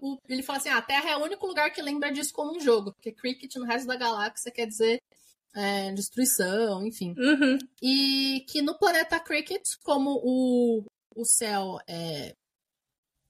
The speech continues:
Speaker 1: chato, os habitantes nunca olharam pra cima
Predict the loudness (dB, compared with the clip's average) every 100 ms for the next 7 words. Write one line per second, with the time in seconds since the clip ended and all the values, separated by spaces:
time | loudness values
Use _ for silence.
0 | -12 2 4 4 0 -10 -10 _ -8 -4
1 | 0 2 2 0 -8 -10 -2 -2 0 -4
2 | -6 -8 -4 -2 2 2 2 -2 -4 -4
3 | -4 -6